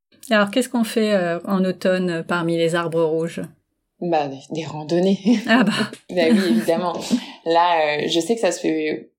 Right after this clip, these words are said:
Speaker 2: qu'il y a aussi aux États-Unis. Tu sais, on a une carte des couleurs sur le site, euh, de Québec, euh,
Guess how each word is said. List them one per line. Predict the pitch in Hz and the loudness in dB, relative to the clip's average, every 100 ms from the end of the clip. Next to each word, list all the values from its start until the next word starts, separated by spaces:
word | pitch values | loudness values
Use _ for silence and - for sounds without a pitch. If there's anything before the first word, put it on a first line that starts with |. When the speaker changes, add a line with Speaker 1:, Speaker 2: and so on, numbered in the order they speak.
| _ | _
Speaker 2:
qu'il | - 185 | -2 2
y | |
a | 185 | 2
aussi | 170 - | 0 0
aux | 175 | 2
États-Unis. | 165 160 160 156 160 185 202 | 2 2 0 0 -2 0 -2
Tu | - | -2
sais, | 190 | -2
on | 185 165 | -2 0
a | |
une | 151 151 151 147 | 0 0 -2 -2
carte | 190 190 202 | -2 -2 -4
des | 170 160 | -4 -6
couleurs | - 165 180 190 165 - _ | -2 0 0 0 -8 -10 _
sur | - - | -16 -6
le | 165 | -6
site, | 165 - 160 | -6 -6 -4
euh, | 165 160 | -2 -4
de | 165 170 | -2 -2
Québec, | 180 170 160 160 | -2 0 0 -2
euh, | 160 | -6